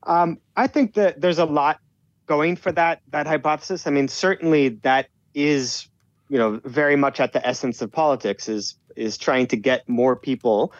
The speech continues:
to, to vote for your side or to support your side. And that can be done in, in very many ways.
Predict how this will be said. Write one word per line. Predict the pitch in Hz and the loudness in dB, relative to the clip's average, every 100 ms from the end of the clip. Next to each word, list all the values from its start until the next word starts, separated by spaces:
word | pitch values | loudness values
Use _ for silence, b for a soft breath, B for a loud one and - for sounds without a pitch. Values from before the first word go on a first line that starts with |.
| B B - | B B -4
to, | 127 117 | 0 0
to | 110 120 | 0 -4
vote | 104 131 135 | 0 0 0
for | - 127 | -2 -2
your | 113 110 | 0 0
side | - 143 110 | 0 0 0
or | 107 | -4
to | 113 | -12
support | - - 135 120 117 | -16 -6 -2 -2 -2
your | 113 101 | -6 -4
side. | - 180 127 113 | -2 2 2 0
And | 107 117 113 | -2 -2 -2
that | 117 127 - | 0 -2 -2
can | 127 | -4
be | 120 | -2
done | 123 120 120 | 0 0 2
in, | 113 113 | 0 -2
in | 117 113 | -4 -2
very | 120 123 120 | 0 2 2
many | 113 110 | 2 2
ways. | 117 170 101 98 | 2 2 2 -2